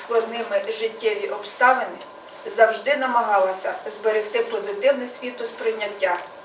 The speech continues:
життєрадісність і, найважливіше, віру в прийдешнє. Українська художниця, мисткиня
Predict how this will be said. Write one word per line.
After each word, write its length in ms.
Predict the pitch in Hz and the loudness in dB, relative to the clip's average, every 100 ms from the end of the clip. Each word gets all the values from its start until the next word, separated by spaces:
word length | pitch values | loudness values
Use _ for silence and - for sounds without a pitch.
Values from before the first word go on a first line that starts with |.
| - - - | -18 -12 -6
життєрадісність 1000 | 226 233 247 233 254 240 208 - 170 - - - | -4 -2 4 8 8 6 -4 -12 -14 -14 -14 -8
і, 80 | 233 | -4
найважливіше, 800 | 214 202 202 196 202 254 - - - - - - | -2 -2 -4 -6 -6 -4 -6 -8 -14 -16 -16 -12
віру 340 | 190 202 214 | -8 -2 0
в 60 | 220 | 0
прийдешнє. 720 | 226 220 196 190 170 - - - - - - - - - - - | -2 -4 -4 -2 -2 -4 -10 -16 -18 -18 -18 -18 -18 -18 -18 -14
Українська 500 | 254 262 285 302 285 | 0 2 2 2 4
художниця, 800 | 262 269 247 247 247 220 - - - - 220 | 4 2 6 6 4 -4 -6 -6 -6 -8 -6
мисткиня 560 | 226 226 262 254 208 | -4 -4 -2 -2 -2